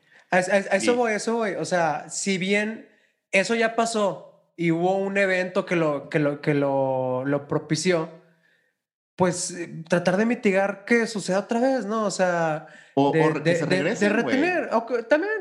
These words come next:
Speaker 1: también es una posibilidad de que se regresen, pero, pues, retenerlos, o sea, que darles espacios donde ellos puedan vivir de esa cul-, de esa, este, economía naranja, ¿era el término?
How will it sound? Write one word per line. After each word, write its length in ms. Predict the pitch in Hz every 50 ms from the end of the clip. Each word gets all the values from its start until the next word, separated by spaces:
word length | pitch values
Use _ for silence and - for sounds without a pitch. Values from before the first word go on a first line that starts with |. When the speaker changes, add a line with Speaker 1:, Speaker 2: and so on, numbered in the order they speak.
| -
Speaker 1:
también 240 | - 302 359 381 277
es 60 | 262
una 160 | 269 285 294
posibilidad 380 | 285 302 - 277 277 262 285 285
de 60 | 302
que 80 | 285 277
se 60 | 277
regresen, 540 | 277 277 285 311 302 302 247 180 151 - - -
pero, 140 | - 208
pues, 140 | 208 - 233
retenerlos, 680 | - 214 220 226 220 247 269 277 269 277 269 262 240
o 60 | 220 208
sea, 180 | - 220 196
que 80 | 196 190
darles 340 | 170 202 202 214 240 233 254
espacios 520 | 240 - - - 196 202 202 - 233 226
donde 260 | 226 220 214 202 185 180
ellos 360 | 185 208 214 214 - - - _ _ _ _ _ _ _ _ _ _ _ _
puedan 540 | - 160 170 170 175 196 202 214 208 - - - - _ _ _ _ _ _ _ _ _
vivir 540 | - 143 135 170 170 156 170 214 294 339 320
de 140 | 240 202 170
esa 260 | 165 170 180 160 -
cul-, 200 | - 170 156 165
de 160 | 160 160 160
esa, 640 | 156 160 - 165 160 160 160 156 151 151 147 147 147
este, 960 | 143 131 - - - 151 143 143 139 139 135 135 135 131 131 139 139 139 151 156
economía 840 | 147 - 151 143 143 139 143 143 143 147 147 147 147 147 139 139
naranja, 520 | 135 139 139 147 160 170 - 262 277 269 - -
¿era 120 | 175 175
el 80 | 170 180
término? 380 | 185 180 196 214 226 269 311